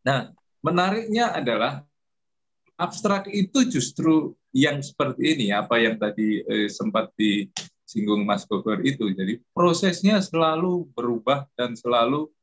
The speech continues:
eh, membawa, eh, ini ya, energi dan, eh, sesuatu yang tak terduga. Dan, eh, perkara menanda atau tidak menjadi tanda di dalam lukisan, saya rasa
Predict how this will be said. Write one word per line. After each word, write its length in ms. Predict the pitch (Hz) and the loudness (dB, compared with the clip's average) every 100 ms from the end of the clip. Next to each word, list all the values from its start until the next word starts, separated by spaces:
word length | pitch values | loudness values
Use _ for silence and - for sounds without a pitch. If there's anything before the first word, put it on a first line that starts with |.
| _ - | _ 0
eh, 340 | 120 120 120 131 | 2 4 4 2
membawa, 720 | 143 143 123 135 147 147 - | 2 2 2 2 2 0 -4
eh, 340 | 123 127 123 123 | -2 0 0 -2
ini 220 | 131 135 | -4 -2
ya, 80 | 101 - | -4 -4
energi 560 | 135 127 123 - 127 117 | -4 -2 -4 -2 -4 -2
dan, 320 | 113 110 104 | -2 -4 -10
eh, 520 | _ 110 107 104 104 - _ | _ -6 -6 -4 -8 -10 _
sesuatu 640 | - 156 - 151 139 156 | -6 -4 0 0 2 -2
yang 240 | 147 131 127 _ | -2 -2 -6 _
tak 240 | - 123 151 | -10 -4 -4
terduga. 640 | 131 - 98 98 98 131 _ _ _ _ | -4 -6 -6 -2 -2 -4 _ _ _ _
Dan, 400 | 120 135 147 147 - _ _ _ | -2 0 -2 -10 -20 _ _ _
eh, 260 | - 156 151 | 0 4 4
perkara 480 | 165 160 156 151 156 156 | 4 2 2 2 2 0
menanda 800 | 156 156 156 156 143 147 143 147 | -2 -2 -2 -2 -2 -2 -2 -4
atau 480 | 143 147 - 151 156 | -6 -4 -2 -2 2
tidak 400 | 147 139 156 160 | 2 2 0 -2
menjadi 560 | 151 139 131 131 131 | -2 2 2 0 -6
tanda 480 | - 208 196 127 107 | -2 0 2 0 -2
di 160 | - 120 | -6 -2
dalam 320 | 120 120 123 | 0 0 -4
lukisan, 560 | 127 - 143 135 117 110 | -8 -10 -10 -4 -4 -2
saya 340 | 120 120 131 | 0 0 0
rasa 240 | 131 165 | -2 -4